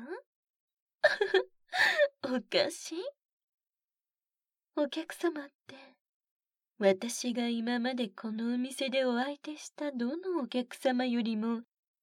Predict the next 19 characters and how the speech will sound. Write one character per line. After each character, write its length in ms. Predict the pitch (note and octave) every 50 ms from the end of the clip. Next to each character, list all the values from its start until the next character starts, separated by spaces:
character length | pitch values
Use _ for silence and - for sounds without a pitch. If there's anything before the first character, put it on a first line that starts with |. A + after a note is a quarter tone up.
| _ _ _ _ _ _ _ -
刺 200 | - - - F#3+
激 320 | F3 F#3+ F#3 F#3 - - G3+
に 200 | G#3 G#3+ G#3 G#3
弱 320 | G#3+ G3+ G3 G#3 G#3 A3+ C4+
い 80 | D4+ D#4 D4+
お 60 | C#4
ち 220 | - - C#4 C4+
ん 80 | C4 C4
ち 180 | - - B3+ A#3+
ん 80 | A3+
を 120 | A3 A3 A3
お 40 |
持 140 | G#3 G#3+ A#3
ち 180 | A3+ - B3 A#3
な 200 | A#3+ B3 B3 B3
ん 40 | A#3+
で 120 | A#3+ A3+
す 180 | - - - G3+
ね。 380 | G#3 G#3 A3 C4+ E4+ A4 -